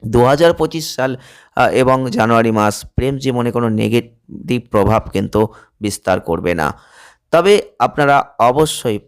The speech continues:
পারিবারিক জীবনের ক্ষেত্রে একটু সতর্কতা রাখবেন জানুয়ারি মাসে। কিছু ক্ষেত্রে সমস্যা, উম, তর্ক বিতর্ক এগুলো কিন্তু আসতে পারে, বিশেষ করে শনির প্রভাব।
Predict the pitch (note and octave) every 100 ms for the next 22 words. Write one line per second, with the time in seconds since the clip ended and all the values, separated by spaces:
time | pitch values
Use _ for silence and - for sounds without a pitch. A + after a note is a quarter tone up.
0 | - B2 B2+ D#3 D#3 D#3 D3 C#3 B2+ B2
1 | B2 A#2+ - - - D3 E3 - - C#3
2 | C#3+ - D#3 D#3 - A#2 - A#2 - A2
3 | A#2+ G#2+ G2 - B2+ - - _ _ -
4 | G2 F#2 F2 F2 F2 - F2 D#2 _ _
5 | _ D#3 D#3+ G3+ F#3 - C#3 - C3+ C#3+
6 | - A2+ A2 A2+ - A#2+ A#2+ A#2+ - -
7 | A2 A2+ G#2 G2 - - G#2+ G#2 - A2+
8 | G2+ F#2+ G2 G2 G#2 G#2+ G#2+ - _ -
9 | A2+ A2+ G#2 G#2+ G#2+ A#2 G#2+ - G2 G#2+
10 | A#2+ B2+ C3+ G3+ G3+ - G3+ D#4 - B2
11 | A2+ G#2 - D2+ G2+ E2